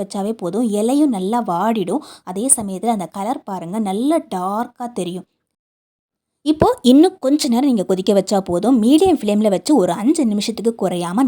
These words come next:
நல்லா கொதிக்க வச்சிடுங்க. இப்போ நல்லாவே கொதி வந்துடுச்சு. நான் வந்து ஆற வச்சுட்டேன். தண்ணி கொஞ்சம் ஆறுனதுக்கு அப்புறமா பார்க்கும்போது இன்னும் நமக்கு நல்ல கருப்பான கலர் தெரியும். டீ தூளை நம்ம போட்டோன்னா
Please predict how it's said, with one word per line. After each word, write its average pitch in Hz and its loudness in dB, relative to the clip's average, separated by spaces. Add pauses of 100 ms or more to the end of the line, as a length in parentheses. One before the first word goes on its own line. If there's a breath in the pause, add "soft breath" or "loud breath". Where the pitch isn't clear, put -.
நல்லா 180 -2
கொதிக்க 190 -6
வச்சிடுங்க. 175 -4 (800)
இப்போ 190 -6
நல்லாவே 233 -2 (100)
கொதி 214 -2
வந்துடுச்சு. 185 -6
நான் 202 -4
வந்து 190 -4
ஆற 196 0
வச்சுட்டேன். 190 -6
தண்ணி 208 -4
கொஞ்சம் 226 -4
ஆறுனதுக்கு 240 0
அப்புறமா 202 -2
பார்க்கும்போது 202 -4
இன்னும் 233 -4
நமக்கு 208 -6
நல்ல 240 -4
கருப்பான 247 -2
கலர் 185 -8
தெரியும். 208 -8 (920)
டீ 285 -4 (160)
தூளை 254 -2
நம்ம 226 -4
போட்டோன்னா 202 -4